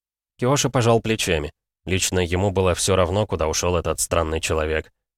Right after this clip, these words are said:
Но, скорее всего, он пошёл за очередным учеником, других вариантов он не видел. И он оказался прав. Через десять минут тот вернулся и не один. Рядом шагал рослый детина в простой деревенской одежде с мешком в руках.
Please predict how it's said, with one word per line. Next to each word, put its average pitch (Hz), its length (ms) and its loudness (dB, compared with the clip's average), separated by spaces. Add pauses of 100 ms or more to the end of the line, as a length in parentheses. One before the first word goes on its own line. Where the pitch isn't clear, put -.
Но, 107 80 0
скорее 139 280 2
всего, 135 260 2
он 143 120 4
пошёл 131 340 4
за 110 140 4
очередным 110 480 2
учеником, 104 580 0 (220)
других 82 340 -4
вариантов 85 420 0
он 85 120 0
не 85 100 0
видел. 87 380 -2 (500)
И 110 60 -2
он 139 140 4
оказался 135 460 2
прав. - 380 0 (360)
Через 95 280 2
десять 95 340 -2
минут 92 400 0
тот 90 220 -2
вернулся 85 560 0
и 85 80 2
не 82 120 -2
один. 87 360 -4 (600)
Рядом 131 300 2
шагал 131 360 2
рослый 127 360 4
детина 123 400 0
в - 60 -8
простой 113 360 -2
деревенской 107 640 0
одежде 95 500 -2
с - 80 -4
мешком 92 400 -2
в 92 40 -4
руках. 92 420 -2